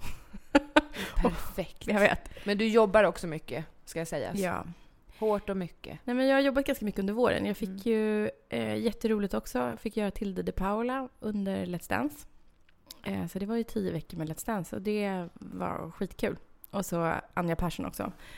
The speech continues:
Speaker 1: Och det var ju bara så här, Anja hade ju, Anja var ju deltagare, men hon var ju bestämd, eller hon hade ju bestämt att hon skulle ha mig. Så det var ju jättekul då att man, eh,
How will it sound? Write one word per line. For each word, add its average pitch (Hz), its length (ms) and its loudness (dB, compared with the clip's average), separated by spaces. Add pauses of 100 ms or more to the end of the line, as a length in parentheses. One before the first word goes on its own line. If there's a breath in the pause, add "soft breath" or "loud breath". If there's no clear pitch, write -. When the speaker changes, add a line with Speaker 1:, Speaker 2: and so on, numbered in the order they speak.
(400 loud breath)
Speaker 1:
Och 202 160 -8
det 202 80 -2
var 202 120 4
ju 185 240 2
bara 147 320 0
så - 100 -4
här, - 300 -2
Anja 190 280 2
hade 190 160 2
ju, 160 280 -2 (1160)
Anja 190 400 0
var 185 100 4
ju 180 80 4
deltagare, 190 680 2 (480 loud breath)
men 196 180 0
hon 196 300 0
var 185 80 0
ju 185 80 0
bestämd, 185 420 -4
eller 190 200 -2
hon 180 100 0
hade 185 140 -2
ju 92 60 0
bestämt - 320 -4
att - 80 -8
hon 98 100 -6
skulle - 180 -6
ha 98 100 -2
mig. - 240 -4
Så - 80 -6
det 202 80 -2
var 196 80 0
ju 196 80 4
jättekul 190 380 0
då 180 80 -2
att 175 80 -6
man, 175 340 -2
eh, 190 120 -4